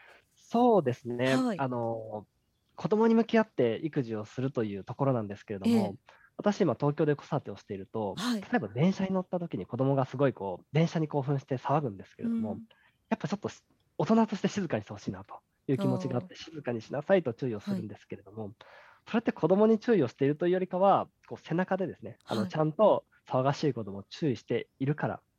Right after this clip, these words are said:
Speaker 1: 許してねというですね、ちょっとそういったこう、背中で、あの、周りの人に向けてメッセージを発信しているような叱り方なんじゃないかなって思ったりして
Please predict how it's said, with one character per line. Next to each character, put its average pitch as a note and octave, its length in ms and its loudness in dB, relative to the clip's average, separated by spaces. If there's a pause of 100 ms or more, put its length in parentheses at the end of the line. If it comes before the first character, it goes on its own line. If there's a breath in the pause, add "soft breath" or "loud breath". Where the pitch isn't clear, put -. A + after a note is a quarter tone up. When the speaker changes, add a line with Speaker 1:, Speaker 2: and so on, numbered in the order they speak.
(120)
Speaker 1:
許 B2+ 160 0
し - 80 -10
て C#3 60 -2
ね B2 120 -2
と G#2 140 -6
い F2+ 100 -10
う D2 60 -12
で - 80 -16
す - 100 -18
ね、 G2+ 120 -16 (260 loud breath)
ち C#4 60 2
ょ - 20 0
っ - 20 -4
と C3+ 60 -2
そ F#3+ 100 2
う F#3+ 40 4
い - 0 -
っ - 20 4
た F3+ 80 2
こ E3+ 80 2
う、 D3+ 40 4
背 - 120 -2
中 G3 240 4
で、 G3 300 4
あ D#3 80 -2
の、 D3 80 2
周 D3+ 180 4
り G#3 60 0
の G3 180 4 (320 loud breath)
人 - 160 -4
に F#3+ 80 2
向 A2 140 -6
け - 100 -14
て - 140 -14
メ D3 100 0
ッ - 20 2
セ - 120 -2
ー - 20 2
ジ A#2+ 80 -2
を - 20 0
発 - 220 -6
信 C3+ 140 0
し - 60 -14
て - 80 2
い C#3 40 0
る C#3+ 60 2
よ C#3 60 2
う - 20 -2
な G2+ 80 -4
叱 - 200 -10
り A2+ 80 -6
方 A2+ 200 -6
な B2+ 100 0
ん A#2 60 -4
じ G#2 40 -4
ゃ G#2 40 -4
な G2+ 80 -4
い F#2+ 60 -10
か C3+ 100 -4
な D3+ 80 2
っ - 40 -6
て - 120 -6
思 G2+ 120 -2
っ G#2+ 40 -10
た - 160 -10
り - 80 -12
し - 100 -20
て - 160 -12